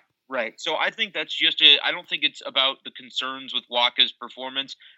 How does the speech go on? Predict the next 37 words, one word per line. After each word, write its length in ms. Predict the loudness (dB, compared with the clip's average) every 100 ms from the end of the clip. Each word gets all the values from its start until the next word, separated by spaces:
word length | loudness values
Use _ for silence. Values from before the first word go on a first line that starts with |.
| _ -4
I 100 | -2
think 260 | 6 6 6
this 200 | -4 -2
is 100 | -2
something 300 | -2 0 2
they 100 | 4
tried 300 | 4 2 4
to 60 | 2
do 200 | 0 -4
last 320 | -2 0 0
year, 260 | -2 0 -2
and 160 | -4 0
by 180 | 4 6
and 120 | 4
large 300 | 0 -4 -2
did 140 | 0 -2
a 20 |
pretty 240 | -4 -4
good 160 | -2 -2
job 300 | -2 -2 0
of 160 | 2
it 120 | 0 2
by 260 | 2 2 0 _ _ -2
buying 400 | 0 2 0 0
Wacha 340 | -2 -2 -4
some 200 | -10 -8
time 260 | -2 0 0
throughout 280 | -2 -2 -2
the 60 | -4
season 460 | 0 0 -2 -8 -12 _ _
as 160 | -2 0
a 60 |
way 200 | -2 -2
to 120 | -2 0
manage 480 | 6 8 8 6 6
his 200 | 4 2
workload, 640 | -6 -6 -4 -2 -2 -4